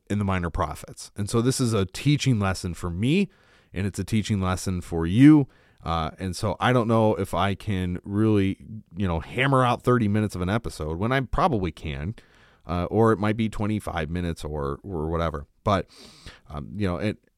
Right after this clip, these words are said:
I, I, it's just for the minor prophets, I find most people will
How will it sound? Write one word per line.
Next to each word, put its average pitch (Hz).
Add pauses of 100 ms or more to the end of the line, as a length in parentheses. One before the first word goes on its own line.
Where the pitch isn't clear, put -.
(140)
I, 87
I, 82 (300)
it's 104
just - (220)
for -
the 101
minor 135
prophets, 117
I 101
find 104
most 104
people 107 (160)
will 101